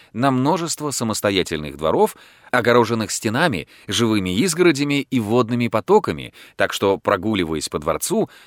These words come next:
можно было с одинаковой легкостью чувствовать себя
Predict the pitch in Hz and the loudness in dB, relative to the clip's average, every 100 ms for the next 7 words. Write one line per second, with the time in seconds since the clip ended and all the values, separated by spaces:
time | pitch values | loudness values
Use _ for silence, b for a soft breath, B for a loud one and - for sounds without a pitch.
0 | - 127 165 156 147 139 - 123 120 123 | -4 0 0 0 0 0 0 -2 0 0
1 | 113 107 101 98 151 - 127 - 110 - | 0 -2 0 2 0 0 -6 -4 -4 -2
2 | 127 120 120 101 - 101 110 101 | -2 -2 -4 -4 -4 0 2 2